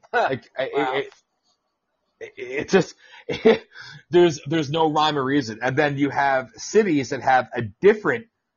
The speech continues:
Speaker 2: in some areas, they have a different wage, you know, ac-, acceptable wage. So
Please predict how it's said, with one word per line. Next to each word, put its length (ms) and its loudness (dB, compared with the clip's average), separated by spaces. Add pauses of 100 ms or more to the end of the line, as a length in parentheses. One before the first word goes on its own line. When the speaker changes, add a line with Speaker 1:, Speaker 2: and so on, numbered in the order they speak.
(240)
Speaker 2:
in 160 -4
some 300 0
areas, 500 0
they 120 -4
have 160 0
a 60 -4
different 460 -4
wage, 480 2 (100)
you 140 -8
know, 220 -2
ac-, 200 -4 (160)
acceptable 640 -4
wage. 540 -2 (420)
So 560 0